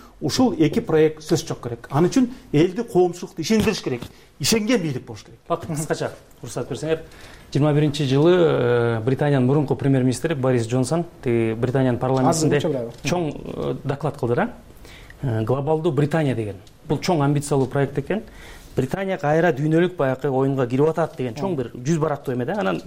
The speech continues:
Speaker 2: ар бир көп тармактарда эметип, айтып чыгып, жазып чыгышыптыр. Ошол жерде эң чоң бөлүк бул маданият.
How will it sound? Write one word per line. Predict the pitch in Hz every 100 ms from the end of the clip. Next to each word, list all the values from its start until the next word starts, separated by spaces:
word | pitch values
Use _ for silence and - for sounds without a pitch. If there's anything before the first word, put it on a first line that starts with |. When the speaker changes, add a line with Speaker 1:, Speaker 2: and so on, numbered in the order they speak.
| - - -
Speaker 2:
ар | 202 214
бир | 175
көп | 196 - -
тармактарда | - 170 160 156 131 127
эметип, | 147 139 -
айтып | 135 135
чыгып, | - 117
жазып | 127 160
чыгышыптыр. | - 117 - - - - - - - - - - -
Ошол | 151 220 233
жерде | 190 185 220
эң | 185 226 220
чоң | 196 175
бөлүк | 120 160 220 - - - - -
бул | 143
маданият. | 120 135 160 156